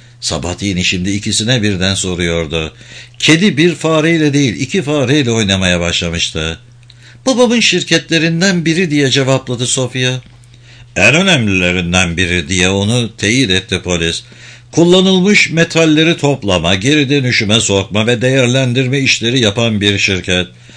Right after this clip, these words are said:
Ayrıca navlun taşıma, lojistik faaliyetlerinde bulunan bir firma olmanın yanı sıra birçok uluslararası şirkette hisse sahibi olan Lüksemburg merkezli bir finans grubu."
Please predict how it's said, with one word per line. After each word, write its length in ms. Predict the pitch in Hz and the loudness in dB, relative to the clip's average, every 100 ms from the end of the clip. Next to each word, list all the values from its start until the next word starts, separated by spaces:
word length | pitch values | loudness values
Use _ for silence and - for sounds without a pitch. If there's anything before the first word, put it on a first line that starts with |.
| - - - | -20 -10 0
Ayrıca 600 | 160 220 180 151 170 135 | 2 4 2 2 2 2
navlun 520 | 143 120 113 101 120 | 2 0 0 0 -2
taşıma, 560 | 110 - 90 85 104 | -2 -2 0 0 2
lojistik 540 | 120 127 135 - 156 - | 2 2 0 0 -2 0
faaliyetlerinde 840 | 135 127 127 123 123 120 117 131 | 0 2 0 0 0 0 0 -2
bulunan 480 | 110 110 95 117 107 | -2 0 2 2 2
bir 180 | 139 127 | 0 0
firma 400 | - 139 110 127 | -2 -2 0 0
olmanın 440 | 123 107 98 101 | 0 0 0 0
yanı 320 | 117 95 107 - | 0 0 0 0
sıra 380 | 98 90 101 - - - | 0 2 0 -2 -12 0
birçok 460 | 139 196 - 180 151 | 2 2 2 0 0
uluslararası 720 | 165 160 156 170 165 139 165 | 0 0 0 2 2 2 0
şirkette 640 | 165 143 147 147 160 139 | 0 0 0 0 0 0
hisse 320 | 143 - 165 | 0 -2 0
sahibi 460 | 156 135 131 113 98 | 0 2 2 2 2
olan 420 | 127 98 101 120 - - | 2 2 2 0 -4 -8
Lüksemburg 720 | 92 113 113 135 156 117 117 90 | -2 -2 0 0 0 0 0 0
merkezli 680 | 104 101 - 104 92 123 113 | 0 0 2 0 2 0 -2
bir 140 | 117 | -4
finans 460 | 107 117 123 107 98 | -4 -2 0 -2 -2
grubu." 500 | 101 95 92 90 | 0 0 0 -2